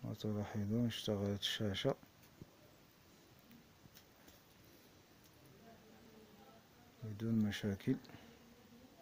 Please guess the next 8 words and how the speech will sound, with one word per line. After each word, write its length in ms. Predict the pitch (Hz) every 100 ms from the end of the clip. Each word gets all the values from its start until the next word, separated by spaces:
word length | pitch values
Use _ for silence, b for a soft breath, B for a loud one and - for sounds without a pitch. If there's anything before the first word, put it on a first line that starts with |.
| - - -
الحمد 340 | - 120 107 101
لله. 380 | 90 98 117 - - - - - - - - - - B B B B
سوف 260 | - 113 123
نجمع 440 | 123 107 117 113
التلفاز 540 | 101 - 104 117 104 98
إن 80 |
شاء 220 | 98 - -
الله 240 | 98 104